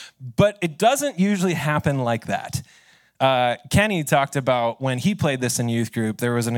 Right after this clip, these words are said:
illustration of somebody called, I believe it was Edward Sticky Hands, who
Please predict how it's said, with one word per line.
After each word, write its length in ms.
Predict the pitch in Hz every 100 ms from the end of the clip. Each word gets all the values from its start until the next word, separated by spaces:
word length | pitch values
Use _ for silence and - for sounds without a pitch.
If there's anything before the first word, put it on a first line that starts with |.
| 117
illustration 800 | 160 165 - - 147 151 - 123
of 180 | 117 120
somebody 340 | - 131 123
called, 360 | 117 123 117 117
I 60 | 123
believe 240 | 139 160
it 100 | 156
was 120 | 127 -
Edward 340 | 143 170 165 135
Sticky 340 | - 151 190
Hands, 460 | 175 196 220 233 - _ - - - - _ - -
who 400 | 180 170 160